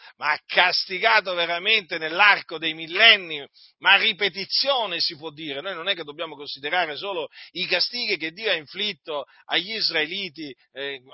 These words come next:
quelli scritti nella Sacra Scrittura, ma qui di castighi Dio veramente ne ha, ne, ne ha, eh, ne ha inflitti molti agli israeliti e ancora oggi continua a infliggerli, ma il Dio è sovrano, <laughs> eh, Dio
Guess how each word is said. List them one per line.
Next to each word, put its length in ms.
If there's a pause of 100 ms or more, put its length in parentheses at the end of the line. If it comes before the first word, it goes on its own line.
(200)
quelli 240
scritti 460
nella 240
Sacra 360
Scrittura, 600
ma 140
qui 360 (440)
di 140
castighi 560
Dio 460 (180)
veramente 640
ne 160
ha, 140
ne, 300 (140)
ne 180
ha, 380 (260)
eh, 220
ne 120
ha 40
inflitti 560
molti 680 (180)
agli 280
israeliti 800 (480)
e 120
ancora 520
oggi 280
continua 560
a 40
infliggerli, 680
ma 160
il 180
Dio 180
è 60
sovrano, 720
<laughs> 40
eh, 300
Dio 340